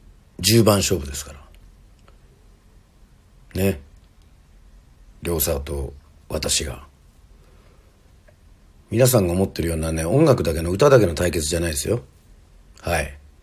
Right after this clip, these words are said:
熱々おでんの早食いするかもしれませんし。まあ、それはしないか。それやったらね、あの、声帯痛めるしね。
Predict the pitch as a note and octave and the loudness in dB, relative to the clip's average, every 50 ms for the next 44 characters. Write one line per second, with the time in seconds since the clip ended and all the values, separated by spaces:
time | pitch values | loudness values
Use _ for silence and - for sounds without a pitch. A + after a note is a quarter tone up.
0 | _ _ - - _ - - - - - - - - _ _ - - - - - | _ _ -20 -20 _ -20 -20 -20 -20 -20 -20 -20 -20 _ _ -20 -20 -20 -20 -20
1 | - - - - - _ _ _ _ - - _ - - - _ _ _ _ _ | -20 -20 -20 -20 -20 _ _ _ _ -20 -20 _ -20 -20 -20 _ _ _ _ _
2 | - - - - - - _ - - - - - - - - - - - - F#2 | -20 -20 -20 -20 -20 -20 _ -20 -20 -20 -20 -14 -14 -12 -10 -8 -6 -2 0 2
3 | F2+ E2 - F#2 F2 F2 D#2+ F#2 F2 E2 D2+ D2 D2 - D#2+ D2 C#2+ E2 D#2+ D2 | 2 2 2 2 0 0 0 0 -2 -2 -2 -4 -4 -2 -2 0 0 -2 -2 -2
4 | F2+ D#2+ D#2 D#2+ D2+ D2 D2 D#2 D#2 D2+ D2 - F2 D2+ - - - - - - | -4 -4 -4 -4 -4 -4 -4 -6 -6 -6 -6 -8 -8 -8 -8 -8 -10 -12 -16 -20
5 | - - - - C2 - - - G#2 B2+ B2+ - C3 B2 B2 A#2+ - - - - | -20 -20 -18 -12 -12 -10 -6 0 2 2 2 4 4 4 4 4 2 0 -8 -10
6 | - - - - - - - - - - - - - - - - - - - A2 | -12 -20 -20 -20 -20 -18 -16 -14 -12 -12 -12 -12 -14 -14 -16 -20 -14 -12 -6 -2
7 | G#2+ - A#2 - - A#2+ F#2+ E2 D#2+ E2 E2 E2 D#2 D#2 D#2 - - - - - | 2 2 2 2 2 2 2 2 2 0 -2 -4 -4 -6 -8 -10 -10 -12 -12 -12
8 | - - - - - - F2 D#2+ D2+ - - - - - - - A#2 A#2+ - A2 | -12 -14 -14 -14 -10 -10 -10 -10 -10 -12 -12 -14 -12 -8 0 2 2 4 6 6
9 | G#2+ G#2 G2 - G#2 G#2 F#2 D#2 D2+ C#2+ - - - - - | 6 6 4 4 2 2 2 0 -4 -6 -10 -12 -14 -14 -16